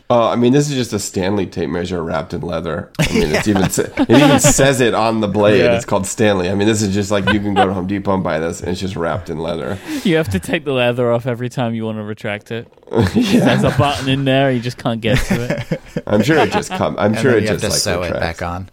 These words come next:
Speaker 3: Yeah.
Speaker 1: Yeah.
Speaker 2: Yeah.
Speaker 3: This reminds me of the, like, Tiffany's made a, a, a, a cover for a Sharpie.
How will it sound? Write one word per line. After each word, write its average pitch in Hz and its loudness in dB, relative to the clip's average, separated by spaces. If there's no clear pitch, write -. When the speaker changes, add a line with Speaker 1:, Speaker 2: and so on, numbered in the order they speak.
Speaker 3:
Yeah. - -12
Speaker 1:
Yeah. - -10
Speaker 2:
Yeah. 71 -4
Speaker 3:
This 156 -6
reminds 131 -2
me 117 -2
of 113 -6
the, 117 -6
like, 104 -8
Tiffany's 120 -4
made 110 -6
a, 104 -6
a, 98 -8
a, 90 -16
a - -14
cover 123 -2
for 107 -6
a 95 -6
Sharpie. 131 -6